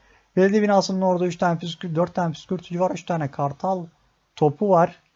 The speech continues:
Klan kalesi görünüyor. Tabi bu, burası tuzak dolu, or-, ondan eminim. Yani bu kadar kolay düzen olmaz. Aşağıda da kahramanlar var. Seksen level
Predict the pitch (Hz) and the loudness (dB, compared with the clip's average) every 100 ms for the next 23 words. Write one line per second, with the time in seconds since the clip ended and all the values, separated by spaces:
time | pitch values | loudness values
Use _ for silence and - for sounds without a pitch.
0 | _ _ _ 170 190 190 190 170 160 156 | _ _ _ -2 0 0 0 0 -2 -2
1 | 160 156 160 190 196 _ _ _ - 185 | -2 0 0 0 0 _ _ _ 4 6
2 | 190 160 175 180 214 196 208 - - 165 | 6 2 0 6 6 6 4 -6 -2 6
3 | 226 226 180 180 190 175 175 170 180 202 | 6 6 -2 2 4 4 4 2 2 2
4 | 190 175 208 160 147 151 151 165 165 165 | 2 0 0 0 -2 -2 -4 -4 -4 -4
5 | _ - _ - 170 170 151 151 170 156 | _ -20 _ -2 2 4 4 0 0 0
6 | 170 190 165 156 - 170 156 160 196 196 | 0 0 0 -2 -4 -6 -4 0 -2 -2
7 | _ _ _ _ _ 160 151 175 170 170 | _ _ _ _ _ 0 2 2 0 0
8 | 190 175 151 196 - _ _ _ _ _ | 2 4 4 2 -2 _ _ _ _ _
9 | _ _ _ _ _ _ _ _ _ _ | _ _ _ _ _ _ _ _ _ _
10 | _ _ _ _ _ _ _ _ _ _ | _ _ _ _ _ _ _ _ _ _
11 | _ _ _ _ _ _ _ _ _ _ | _ _ _ _ _ _ _ _ _ _
12 | _ _ _ _ _ _ _ - - 143 | _ _ _ _ _ _ _ -20 -10 -8
13 | 131 147 143 135 123 | -6 -4 -2 0 0